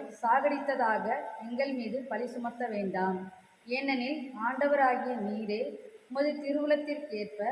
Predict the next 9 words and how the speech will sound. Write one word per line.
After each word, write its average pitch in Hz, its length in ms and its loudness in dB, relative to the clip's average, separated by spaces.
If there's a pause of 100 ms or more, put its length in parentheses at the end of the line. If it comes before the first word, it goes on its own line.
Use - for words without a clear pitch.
(300)
இவ்வாறு 226 420 2
செய்கிறேன்" 190 720 -2 (260)
என்று 240 220 -6
சொல்லி 254 520 -4
மன்றாடினார்கள். 202 1040 0 (480)
பிறகு 254 520 2 (240)
அவர்கள் 254 540 0
யோனாவை 277 560 2
தூக்கி 226 500 -8